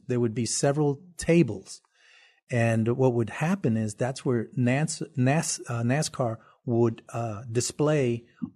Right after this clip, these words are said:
any instrument that one of the teams would try to use to get an edge on another team that was basically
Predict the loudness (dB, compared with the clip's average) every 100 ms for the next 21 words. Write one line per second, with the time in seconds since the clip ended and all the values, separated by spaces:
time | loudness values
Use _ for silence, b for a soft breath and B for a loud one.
0 | _ -4 2 4 4 4 0 0 -2 -2
1 | -2 -6 _ -6 -6 -4 -2 2 2 2
2 | 0 2 6 6 4 2 0 0 2 2
3 | 2 2 2 0 -8 _ _ -4 -2 -2
4 | -2 0 2 4 4 4 4 2 2 4
5 | 4 2 -2 -6 -2 0 0 0 -4 -4